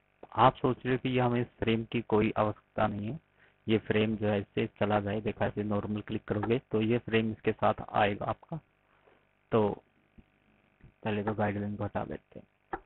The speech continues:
तो ये frame जो आपको यदि हटाना है तो यहाँ पर कोई option नहीं है, लेकिन शो में जाएंगे तो text frame में है। जैसे आप text frame पे क्लिक करोगे तो इनके जो framing है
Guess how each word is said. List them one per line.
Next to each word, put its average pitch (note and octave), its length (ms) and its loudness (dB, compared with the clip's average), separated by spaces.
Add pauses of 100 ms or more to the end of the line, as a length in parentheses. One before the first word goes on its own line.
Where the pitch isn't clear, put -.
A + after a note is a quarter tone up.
(140)
तो C3 60 4
ये C#3 100 8
frame C3 380 4
जो C#3+ 120 6
आपको C3+ 280 6
यदि A#2+ 240 2
हटाना G#2+ 440 0
है A2+ 180 -2 (180)
तो B2 100 2 (360)
यहाँ A2 280 2
पर - 120 -2
कोई A#2 260 2
option A#2 300 2
नहीं G#2+ 120 0
है, A2+ 60 -2
लेकिन B2 240 -2
शो A#2+ 240 0
में B2+ 160 2
जाएंगे A#2 400 2
तो B2+ 180 -2 (160)
text - 260 4
frame A2 240 -2 (100)
में G#2+ 200 -4
है। G2+ 100 -10 (540)
जैसे G#2+ 260 2
आप C3 160 0
text - 220 0
frame A2 200 -2
पे G#2+ 100 -4
क्लिक G#2+ 240 -8
करोगे G#2+ 320 -2
तो A2+ 120 -4
इनके G#2+ 280 -2
जो G#2+ 120 -4
framing G#2 460 -2
है B2 140 -4